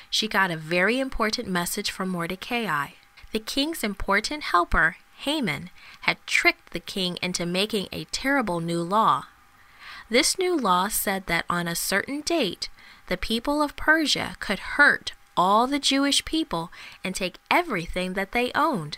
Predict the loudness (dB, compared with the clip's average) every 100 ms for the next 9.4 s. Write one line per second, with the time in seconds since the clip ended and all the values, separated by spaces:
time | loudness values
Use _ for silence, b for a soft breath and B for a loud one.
0 | -16 -20 B B _ -2 2 2 2 4
1 | 4 4 0 -6 -4 -6 -6 -6 0 2
2 | 2 0 0 2 2 -2 0 0 2 -2
3 | -2 -2 -2 -4 -10 -14 _ -20 -8 -4
4 | -2 -4 -6 -6 -2 -2 -4 -10 -12 -14
5 | -18 _ _ b b 0 0 0 -2 0
6 | -2 -2 -2 -2 -4 -4 -6 2 2 2
7 | -2 -4 -4 -4 -6 -6 -4 -4 -6 -8
8 | -14 B B B 0 2 2 -2 -4 -2
9 | -2 0 -4 -8